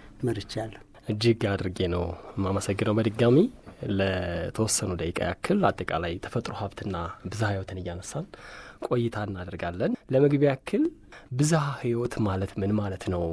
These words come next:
Speaker 2: ከሚለው ብንጀምር ደስ ይለኛል።
Speaker 1: ብዝሃ ማለት የአንድ ነገር፣ እ፣ ብዙ መሆን፣ የአንድ ነገር ቁጥር መጨመር ሳይሆን
Speaker 2: እህ።
Speaker 1: ተለያይነት ያላቸው ነገሮች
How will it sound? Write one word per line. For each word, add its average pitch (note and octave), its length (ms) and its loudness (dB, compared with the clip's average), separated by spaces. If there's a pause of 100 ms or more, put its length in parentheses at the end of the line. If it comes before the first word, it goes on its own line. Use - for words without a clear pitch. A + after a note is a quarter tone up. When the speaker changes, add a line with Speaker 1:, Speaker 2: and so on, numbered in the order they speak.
(100)
Speaker 2:
ከሚለው G2+ 400 2
ብንጀምር G2 400 -2
ደስ - 180 -2
ይለኛል። - 360 -8 (220)
Speaker 1:
ብዝሃ C#3+ 340 4 (120)
ማለት D#3+ 380 0 (380)
የአንድ D#3+ 480 6
ነገር፣ D#3 360 6 (320)
እ፣ C#3+ 80 -6 (400)
ብዙ C#3 220 4 (120)
መሆን፣ C3 420 6
የአንድ C3 360 0
ነገር C3+ 380 2
ቁጥር - 300 -2
መጨመር A#2 580 -2
ሳይሆን B2 440 2 (320)
Speaker 2:
እህ። F2 200 -12
Speaker 1:
ተለያይነት D3 800 4
ያላቸው B2 680 2
ነገሮች C3+ 480 -2